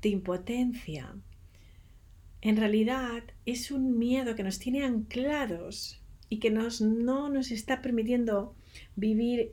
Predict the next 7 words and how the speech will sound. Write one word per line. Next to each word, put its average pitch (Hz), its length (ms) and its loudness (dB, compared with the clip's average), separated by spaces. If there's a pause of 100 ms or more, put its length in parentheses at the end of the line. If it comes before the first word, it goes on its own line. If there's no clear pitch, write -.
esa 240 380 -2
vida 208 340 2
que 185 120 -4
nosotros 190 440 -6
estamos 190 560 -4
deseando 160 760 -6 (800)
y 190 560 0